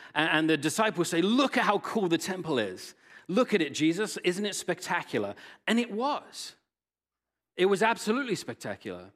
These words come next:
Uh, uh, the, the temple, you have to remember, this isn't the original temple that Solomon built. That one got destroyed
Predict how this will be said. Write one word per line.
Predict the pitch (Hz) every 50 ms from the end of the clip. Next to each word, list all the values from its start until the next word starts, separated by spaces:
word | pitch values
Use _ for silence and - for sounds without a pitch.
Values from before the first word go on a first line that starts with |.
| _ _ _ _ _ _ _ _ _ _ _ _ _ _ _ -
Uh, | 156 147 151 - _ _ -
uh, | 160 160 156 - - - - 165
the, | 170 143 170 175
the | 165 165
temple, | 170 - - 220 254 269 220 175 147 127 135 156
you | 151 151 165
have | 170 202 -
to | - 185
remember, | 170 156 165 170 160 147
this | 139 165 165 -
isn't | - 170 180 175 -
the | 143 147
original | 143 147 151 131 139 139 131 123
temple | 117 110 - 143 120 123 117
that | 120 113
Solomon | - 151 139 143 120 107 104
built. | 98 110 107 117 127
That | 131 139 135
one | 120 120
got | 117 120 120
destroyed | 120 107 - - - 123 117 113 110 101